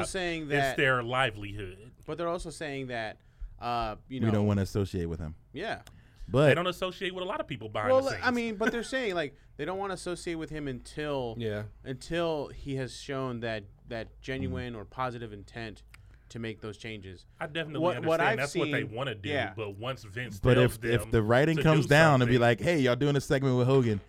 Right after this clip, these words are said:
Speaker 1: "We
Speaker 3: you,
Speaker 1: want you to knock on
Speaker 3: what are you
Speaker 1: Hogan's
Speaker 3: gonna
Speaker 1: door and
Speaker 3: say?
Speaker 1: give him some pancakes." Like,
Speaker 3: Yeah.
Speaker 1: they're gonna
Speaker 2: Hey, they can say no.
Speaker 1: And you're right. And they
Speaker 3: And
Speaker 1: can
Speaker 3: they can
Speaker 1: suspend it.
Speaker 3: walk. <laughs>
Speaker 4: Who's
Speaker 2: There's
Speaker 4: Hogan?
Speaker 2: plenty of opportunities out there nowadays.
Speaker 3: Hey, hey,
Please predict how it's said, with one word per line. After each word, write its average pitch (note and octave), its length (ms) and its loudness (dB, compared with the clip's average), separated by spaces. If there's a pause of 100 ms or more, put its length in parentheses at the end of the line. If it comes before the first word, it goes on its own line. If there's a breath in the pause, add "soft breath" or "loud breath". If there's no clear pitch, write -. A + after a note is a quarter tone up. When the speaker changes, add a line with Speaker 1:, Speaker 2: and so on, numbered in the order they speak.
(680 soft breath)
Speaker 1:
"We - 80 -2
Speaker 3:
you, C3+ 60 2
Speaker 1:
want C#3+ 180 0
you D3 60 0
to C3 60 2
knock C3 220 0
on - 80 -4
Speaker 3:
what D#4+ 120 2
are E4 100 6
you D#4+ 80 4
Speaker 1:
Hogan's - 60 4
Speaker 3:
gonna - 80 2
Speaker 1:
door C#3 80 4 (100)
and - 60 -
Speaker 3:
say? - 20 6
Speaker 1:
give - 100 2
him B2 60 -6
some B2 160 -8
pancakes." A2+ 580 -4
Like, G#2 180 -8
Speaker 3:
Yeah. C4+ 60 -2 (120)
Speaker 1:
they're B2+ 100 4
gonna A#2 200 -4
Speaker 2:
Hey, F3+ 200 -2
they C#3 240 -2
can G3+ 180 -8
say F3+ 300 -2
no. D3 340 -2 (480)
Speaker 1:
And G2+ 160 -16 (260)
you're B2+ 120 -12
right. D3 320 -6
And G#2+ 100 -10
they A#2 60 2
Speaker 3:
And C#3 300 4
Speaker 1:
can C3+ 40 2
Speaker 3:
they C#3 140 6
can D3 160 6
Speaker 1:
suspend - 20 8
it. G3 1200 8
Speaker 3:
walk. A#3+ 100 4
<laughs> - 40 0
Speaker 4:
Who's E4 120 2
Speaker 2:
There's F#3+ 180 6
Speaker 4:
Hogan? F3+ 120 -2
Speaker 2:
plenty C4 380 -2
of A#3 120 -2
opportunities F#3 760 0
out B2 180 0
there A#2+ 140 -2
nowadays. A#2+ 340 0
Speaker 3:
Hey, B2+ 200 6
hey, G#2 260 4